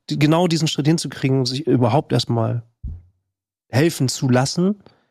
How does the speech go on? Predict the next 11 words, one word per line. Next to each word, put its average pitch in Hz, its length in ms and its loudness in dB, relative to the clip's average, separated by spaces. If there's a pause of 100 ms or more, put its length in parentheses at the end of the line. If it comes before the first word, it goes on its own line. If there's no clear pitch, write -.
(400)
das 120 200 0
ist, 139 220 -6
äh, 135 160 2
eine 123 180 2
Hürde, 123 340 2
so. 110 120 -4
Und, 110 340 -4
ähm, 113 440 -2
ähm, 117 420 -2
äh, 120 40 -4 (260)
es - 260 -6